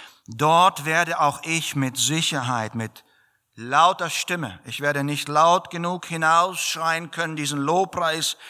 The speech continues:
Jesus gegenüber, der mich erlöst hat.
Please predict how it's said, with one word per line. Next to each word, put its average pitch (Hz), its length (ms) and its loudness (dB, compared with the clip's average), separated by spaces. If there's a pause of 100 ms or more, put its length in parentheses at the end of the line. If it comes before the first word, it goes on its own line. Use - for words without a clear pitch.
Jesus 170 580 0
gegenüber, 160 540 -4
der 160 140 -2
mich 160 200 -6
erlöst 196 420 -2
hat. - 380 -16